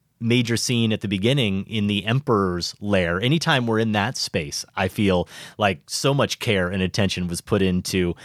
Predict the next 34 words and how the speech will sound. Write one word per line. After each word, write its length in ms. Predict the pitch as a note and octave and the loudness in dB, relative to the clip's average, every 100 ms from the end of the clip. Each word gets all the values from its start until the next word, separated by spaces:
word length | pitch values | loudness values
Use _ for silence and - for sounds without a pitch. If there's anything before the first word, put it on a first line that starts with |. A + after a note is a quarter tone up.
| - - | -20 -4
making 380 | A2 G#2 G2+ F#2+ | 0 0 0 0
that 180 | G#2 G#2+ | 0 0
design 320 | G2 G2 F#2 | -2 -2 0
really 300 | G2 F#2+ F#2+ | -2 -2 -2
work. 360 | F#2 F#2+ F#2+ - | 0 0 -2 -2
And 180 | B2+ A#2+ | -2 0
that 140 | D3 | 0
does 160 | D3 D3+ | 0 -2
bring 260 | B2+ C3 | 0 0
me 120 | C#3+ B2 | 0 0
to 200 | - A#2 | 0 0
one 220 | A2 C3 | 2 2
other 160 | B2+ | 2
element 380 | A2+ G#2 A#2 A#2+ - | 2 2 2 2 0
I 100 | G#2 | -2
do 180 | G2+ A2+ | 0 0
genuinely 540 | G2 G#2+ G#2+ A2 A2 | 2 2 2 2 2
love 240 | G2 F#2+ G2+ | 2 2 2
about 240 | G#2 G2+ | 0 0
the 80 | E2+ | -2
film. 300 | G#2+ G#2 A#2+ | 0 0 0
Unfortunately, 680 | G2 G#2 G2+ A#2 A2 A2+ - | -2 0 0 2 2 2 0
it's 320 | G2+ F2+ - | -2 -2 -4
all 260 | - F#2 G2 | 0 2 2
of 80 | |
about 280 | F#2 F#2 G2+ | 2 2 2
three 320 | - - G2 | 0 -4 0
minutes 360 | G2 G2+ G2 - | 2 2 -2 0
long. 320 | F2+ F2+ B2+ - - - _ | 0 2 0 -4 -20 -20 _
And 260 | C#3+ B2+ B2+ _ | 0 0 -2 _
I'll 120 | - C3 | -4 -2
just 180 | C3+ | -2
be 100 | - | 0
honest, 240 | A#2+ A2 | 2 0